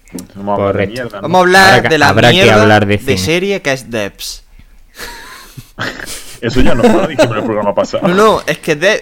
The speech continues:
Speaker 3: No,
Speaker 1: dijo
Speaker 3: dije,
Speaker 1: Antonio que era la polla,
Speaker 3: dije
Speaker 1: me la
Speaker 3: que
Speaker 1: puse
Speaker 3: yo
Speaker 1: y digo, "Pero bueno, si esto es".
Speaker 2: No, no, no, no, no. Hablaste tú
Speaker 3: Eso.
Speaker 2: diciendo que era una puta mierda.
Speaker 3: No, eso lo dijo por el grupo de WhatsApp.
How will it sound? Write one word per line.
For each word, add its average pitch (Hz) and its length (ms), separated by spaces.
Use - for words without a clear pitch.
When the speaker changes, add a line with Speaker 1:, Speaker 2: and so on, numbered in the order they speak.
Speaker 3:
No, 120 100
Speaker 1:
dijo 117 180
Speaker 3:
dije, 196 60
Speaker 1:
Antonio 202 200
que 185 60
era 196 120
la 156 180
polla, 135 280
Speaker 3:
dije - 120
Speaker 1:
me - 20
la 127 80
Speaker 3:
que 127 80
Speaker 1:
puse 120 100
Speaker 3:
yo 147 120
Speaker 1:
y 165 40
digo, 123 220
"Pero 104 180
bueno, 107 220
si 120 80
esto 110 260
es". 107 420
Speaker 2:
No, 101 140
no, 92 140
no, 92 120
no, 95 120
no. 95 180
Hablaste 90 340
tú 104 80
Speaker 3:
Eso. 104 80
Speaker 2:
diciendo 104 260
que 110 60
era 117 40
una 117 120
puta 98 220
mierda. 101 380
Speaker 3:
No, 95 280
eso - 200
lo 143 60
dijo 139 220
por 127 120
el 98 120
grupo 101 260
de 87 60
WhatsApp. 80 340